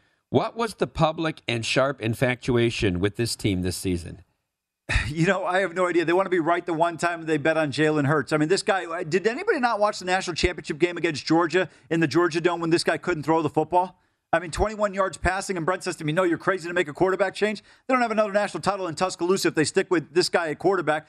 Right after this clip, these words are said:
Speaker 2: There's a reason why he wound up in Norman. The bottom line is you're not gonna win much with Jalen Hurts. This is a passing league. As great as Lamar Jackson has been during the regular season, how many rings does he have in Baltimore?
Speaker 1: Yeah.
Speaker 2: How many playoff wins?
Speaker 1: Zero.
Speaker 2: Oh, okay, that's what I thought.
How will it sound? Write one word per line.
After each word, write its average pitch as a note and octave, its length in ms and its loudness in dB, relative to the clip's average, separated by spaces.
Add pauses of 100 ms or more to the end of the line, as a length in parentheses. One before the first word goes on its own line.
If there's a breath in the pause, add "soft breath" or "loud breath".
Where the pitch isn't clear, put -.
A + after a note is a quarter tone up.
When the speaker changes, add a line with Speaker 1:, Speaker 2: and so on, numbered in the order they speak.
(140)
Speaker 2:
There's G3 140 2
a F3 40 -2
reason G#3 220 2
why F#3 140 2
he F3 80 -4
wound F#3 260 2
up E3+ 140 -2
in D#3+ 100 0
Norman. E3 340 0 (340 soft breath)
The G3+ 60 2
bottom C4 320 0
line G3+ 300 2
is D3+ 180 -2
you're F#3+ 140 2
not A3 240 -2
gonna A3+ 140 -2
win G#3 200 2
much F3+ 200 0
with E3 100 0
Jalen F3+ 280 0
Hurts. A3 240 0
This A3+ 200 0
is B3+ 100 -8
a A#3 80 2
passing G3 520 -4
league. C4 240 0 (200 soft breath)
As F3 120 2
great A3+ 180 2
as C#4 100 -10
Lamar A3 240 2
Jackson G#3+ 360 -2
has E3+ 80 -4
been F#3+ 180 2
during G3 160 2
the F#3+ 80 -4
regular G3 240 2
season, A3 320 -4 (140 soft breath)
how C#4+ 60 4
many F4 120 0
rings A#3+ 280 0
does F#3 120 -2
he G3 120 4
have G3 120 2
in G3+ 80 -6
Baltimore? A#3+ 460 0 (160)
Speaker 1:
Yeah. F2 160 -12 (320)
Speaker 2:
How B3 60 4
many C4 100 -8
playoff B3+ 320 -2
wins? D4+ 320 -2 (180)
Speaker 1:
Zero. G2+ 460 -2
Speaker 2:
Oh, E3 160 2
okay, C#3 160 -4
that's B2+ 160 -6
what A#2 80 -2
I G2 40 -6
thought. D2 220 -16